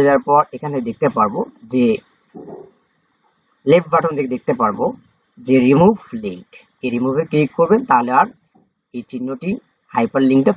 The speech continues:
থাকবে না। এভাবে করে আপনার যতগুলো পেজের মধ্যে লিংক থাকবে, সবগুলো সিলেক্ট করবেন, লিঙ্কে যাবেন, এখানে রিমুভ লিংক করবেন, আবার এখান থেকে রিমুভ লিংক করবেন, এখান থেকে রিমুভ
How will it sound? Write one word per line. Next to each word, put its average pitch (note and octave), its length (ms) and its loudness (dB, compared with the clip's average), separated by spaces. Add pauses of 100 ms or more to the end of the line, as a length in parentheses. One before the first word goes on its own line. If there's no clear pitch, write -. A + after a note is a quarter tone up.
থাকবে G2 280 -4
না। F#2+ 60 -20 (140)
এভাবে C#3+ 220 -8 (100)
করে C#3 160 -8 (400)
আপনার C3+ 340 -2
যতগুলো G3 360 2 (120)
পেজের D3+ 300 4
মধ্যে C#3+ 280 2
লিংক D3+ 140 -2 (120)
থাকবে, G#2+ 260 -4 (960)
সবগুলো C3 320 0 (140)
সিলেক্ট D#3 300 2
করবেন, F3 240 4 (280)
লিঙ্কে A#2+ 340 2
যাবেন, C#3 200 2 (140)
এখানে B2 200 -8 (100)
রিমুভ C3+ 200 0 (100)
লিংক D3+ 140 2 (100)
করবেন, E3 240 2 (180)
আবার A#2 260 0
এখান B2+ 240 -12
থেকে B2 140 -6 (400)
রিমুভ D3 220 0 (340)
লিংক G#2+ 240 -8
করবেন, - 240 -14 (600)
এখান C3 180 -4
থেকে F#3+ 180 4
রিমুভ A2+ 180 0